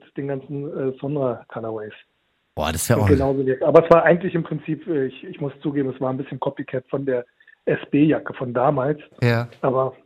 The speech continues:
Speaker 1: ja gut, wer konnte ahnen, dass jetzt Nike natürlich nicht blöd ist und genau das Gleiche auch <laughs> macht mit seinem eigenen Ware.
Speaker 2: Ja, ich, ich
Speaker 1: Also, wobei ich sagen muss, die alte Jacke sah geil aus.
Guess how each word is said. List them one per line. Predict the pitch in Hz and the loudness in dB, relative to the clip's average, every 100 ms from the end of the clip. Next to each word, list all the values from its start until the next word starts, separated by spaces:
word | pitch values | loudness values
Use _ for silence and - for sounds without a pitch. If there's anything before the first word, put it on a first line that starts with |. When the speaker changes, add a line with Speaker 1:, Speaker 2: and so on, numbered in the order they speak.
| - | -8
Speaker 1:
ja | 135 127 | -6 -2
gut, | 139 - | -4 -4
wer | - | -6
konnte | 131 131 170 | -6 -6 -2
ahnen, | 123 131 | 0 0
dass | 127 | -2
jetzt | 127 120 | -4 -4
Nike | 123 123 139 | -4 -2 -2
natürlich | 127 - 131 | -2 -4 -8
nicht | 123 | -6
blöd | 131 139 139 | 0 0 0
ist | - | -6
und | 151 | -2
genau | 127 123 | 0 0
das | 131 - | -2 0
Gleiche | 127 123 | 0 2
auch | 139 147 | 2 6
<laughs> | |
macht | 160 - - | 4 4 4
mit | - | 8
seinem | 165 127 | 8 8
eigenen | 120 135 151 127 - | 4 2 0 -8 0
Ware. | 139 127 | 4 6
Speaker 2:
Ja, | 131 151 - - | 4 0 -6 0
ich, | 160 143 - | 2 2 4
ich | - | 6
Speaker 1:
Also, | 143 147 - | 6 6 0
wobei | 180 156 170 185 | 4 8 10 10
ich | |
sagen | 175 180 | 8 8
muss, | 190 | 6
die | 165 | 4
alte | 143 170 | 2 4
Jacke | 185 160 165 | 2 2 4
sah | 156 | 2
geil | 151 135 170 | 2 2 2
aus. | 123 | 0